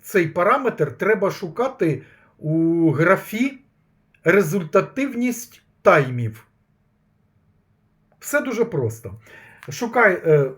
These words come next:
е, по-перше, дочекайтесь, коли відкриється лінія Б К, і, е, опускайтесь вниз, вниз, вниз, далі, далі. Там є така графа "Результативність таймів". І знаходите, там є три варіанти.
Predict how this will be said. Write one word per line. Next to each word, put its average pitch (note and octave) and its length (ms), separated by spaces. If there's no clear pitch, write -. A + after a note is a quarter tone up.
е, D3 100
по-перше, D#3+ 640
дочекайтесь, E3+ 720
коли F3 280
відкриється D#3 800
лінія D#3 320
Б F3 140
К, A#3+ 300
і, A#3 320
е, C3+ 80
опускайтесь D#3+ 920
вниз, D3 500
вниз, D3 340
вниз, C3 360
далі, A#2+ 300
далі. B3 420
Там F3+ 240
є D3+ 180
така E3 420
графа D3 580
"Результативність F3+ 1120
таймів". G2+ 460
І A#3 120
знаходите, F3+ 680
там F#3+ 200
є G3+ 120
три G#3 220
варіанти. B2+ 680